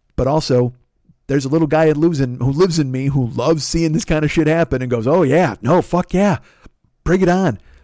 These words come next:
Oh, you canceled March Madness? That's fucking hilarious." It's not. But I can't explain to you why there's this thing inside me that sometimes just goes, "Yeah.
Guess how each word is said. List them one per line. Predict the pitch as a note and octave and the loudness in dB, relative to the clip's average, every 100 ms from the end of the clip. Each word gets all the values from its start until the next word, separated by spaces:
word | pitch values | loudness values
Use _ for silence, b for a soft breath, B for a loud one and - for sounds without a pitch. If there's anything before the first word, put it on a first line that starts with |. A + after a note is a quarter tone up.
| b | b
Oh, | E3 | 2
you | E3+ | 2
canceled | - F3+ F3+ C#3+ | 2 0 -2 -2
March | E3 - | -2 0
Madness? | C#3+ F3+ G#3+ | 0 0 0
That's | - D#3 - | -2 -4 -2
fucking | C#3 A#2 | -2 -2
hilarious." | G#2+ G#2+ C3+ D#3+ - - _ _ _ _ _ _ _ - | -10 -4 -2 -2 -4 -14 _ _ _ _ _ _ _ -6
It's | E3+ C3+ | -4 -2
not. | D3+ G#3+ G3+ - - _ _ B B B B - | -2 0 -2 -4 -12 _ _ B B B B -2
But | C#3 | 2
I | D3+ | 2
can't | - F3 | 2 0
explain | D#3+ - D#3+ G3 | 0 -2 -2 0
to | D#3+ | 0
you | C3 | 0
why | A2+ C3 | 0 0
there's | D3 C#3+ | 0 0
this | C3 D3 | -2 -2
thing | E3 G3 | 0 0
inside | E3+ - D#3+ F#3 | 0 0 0 2
me | C3 | 0
that | B2+ A#2 | -2 -2
sometimes | D#3 D#3 D#3 C3+ | -2 -2 -2 -2
just | C#3 | -4
goes, | C3+ B2 | -4 0
"Yeah. | C#3 G3 D#3+ | 2 2 0